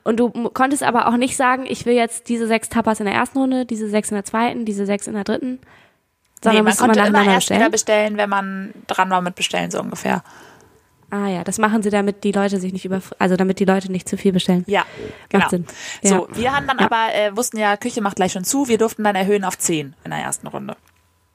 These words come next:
Speaker 1: Ah, geil. Okay, das ist nett.
Speaker 2: Das
Speaker 1: Ja,
Speaker 2: war
Speaker 1: das
Speaker 2: geil.
Speaker 1: ist cool.
Speaker 2: Genau. So, zehn
Speaker 1: Ja.
Speaker 2: Tapas, äh, sind dann auch gekommen. Äh, war mega lecker. Wir waren eigentlich schon relativ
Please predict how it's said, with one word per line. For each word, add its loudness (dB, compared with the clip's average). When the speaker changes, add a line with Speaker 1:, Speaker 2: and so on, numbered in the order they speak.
Speaker 1:
Ah, 0
geil. 0
Okay, 0
das 0
ist -8
nett. -2
Speaker 2:
Das 2
Speaker 1:
Ja, 4
Speaker 2:
war 2
Speaker 1:
das 0
Speaker 2:
geil. 2
Speaker 1:
ist -6
cool. -20
Speaker 2:
Genau. -2
So, -6
zehn -2
Speaker 1:
Ja. 0
Speaker 2:
Tapas, -2
äh, 2
sind -4
dann 0
auch 0
gekommen. -2
Äh, 2
war 0
mega 0
lecker. 0
Wir 2
waren 0
eigentlich -2
schon -4
relativ 0